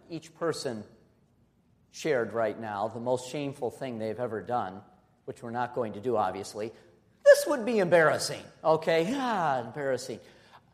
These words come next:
However, we all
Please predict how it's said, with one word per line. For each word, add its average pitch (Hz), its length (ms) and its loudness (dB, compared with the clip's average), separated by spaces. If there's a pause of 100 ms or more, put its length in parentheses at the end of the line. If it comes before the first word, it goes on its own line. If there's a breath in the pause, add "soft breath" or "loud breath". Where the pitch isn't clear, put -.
(160)
However, 175 800 -4 (2000)
we 180 300 -6
all - 580 -10